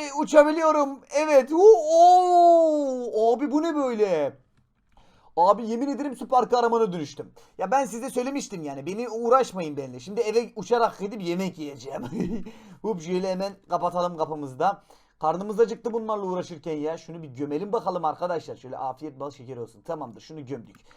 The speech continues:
Şimdi abicim. Öncelikle bir dakika selamlar merhabalar.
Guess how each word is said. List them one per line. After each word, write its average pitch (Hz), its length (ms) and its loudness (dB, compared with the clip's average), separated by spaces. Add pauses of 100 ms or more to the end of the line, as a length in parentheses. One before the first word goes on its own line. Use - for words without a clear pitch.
(180)
Şimdi 240 280 -8
abicim. 165 400 2 (300)
Öncelikle 269 580 -2
bir 247 100 -8
dakika 214 360 -6
selamlar 226 420 2
merhabalar. 180 720 2